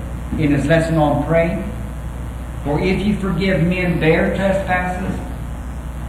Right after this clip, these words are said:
your Father will also forgive you." And then he turns it around. If we don't, he won't. And so God will respond in the way we go.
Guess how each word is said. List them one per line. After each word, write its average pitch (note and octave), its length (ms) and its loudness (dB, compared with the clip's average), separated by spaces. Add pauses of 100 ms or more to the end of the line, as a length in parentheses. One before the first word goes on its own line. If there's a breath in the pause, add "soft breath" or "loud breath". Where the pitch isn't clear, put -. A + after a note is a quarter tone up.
your C3+ 200 0
Father D#3+ 420 4
will C#3 180 0
also D3+ 420 2
forgive B2+ 420 -2
you." D3 180 0 (1300)
And A#2+ 120 4
then B2+ 120 0
he B2 160 2
turns B2+ 240 0
it A#2 80 -2
around. C3+ 380 0
If B2 160 0
we A#2+ 80 -2
don't, A2 320 -2 (520)
he - 140 2
won't. - 380 6 (2750)
And B2+ 140 -2
so D3 180 -2
God D#3+ 460 6
will C3+ 80 -2
respond C3 580 0
in B2 80 2
the B2 180 -4
way C3 140 -2
we B2 280 -2 (840)
go. A2+ 180 -4